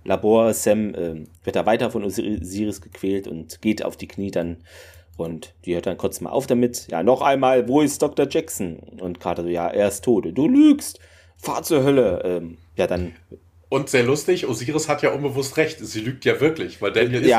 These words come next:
Speaker 1: Ja,
Speaker 2: nicht tot.
Speaker 1: ja. <laughs> Das ist, das stimmt. Äh, dann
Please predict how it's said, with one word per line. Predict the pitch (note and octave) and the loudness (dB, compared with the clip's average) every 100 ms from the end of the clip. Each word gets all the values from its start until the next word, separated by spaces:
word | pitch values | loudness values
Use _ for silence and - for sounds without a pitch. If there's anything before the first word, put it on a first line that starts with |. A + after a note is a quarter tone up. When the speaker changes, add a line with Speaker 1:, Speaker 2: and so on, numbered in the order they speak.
| A#2 | 4
Speaker 1:
Ja, | |
Speaker 2:
nicht | A2+ | 0
tot. | G#2+ F#2+ | -4 -2
Speaker 1:
ja. | F2+ F#2+ A3+ | 0 -2 -4
<laughs> | A#3 - - - - - - - - - - | -8 -12 -6 -4 -4 -8 -10 -16 -14 -18 -12
Das | - - | -10 -8
ist, | - - - - - - - - - - _ _ | -8 -8 -10 -12 -12 -12 -14 -14 -18 -20 _ _
das | A2 G#2 | -2 0
stimmt. | - A2+ A#2 | 2 0 2
Äh, | G2+ G2 | 2 4
dann | G#2 G#2 - | 2 0 -6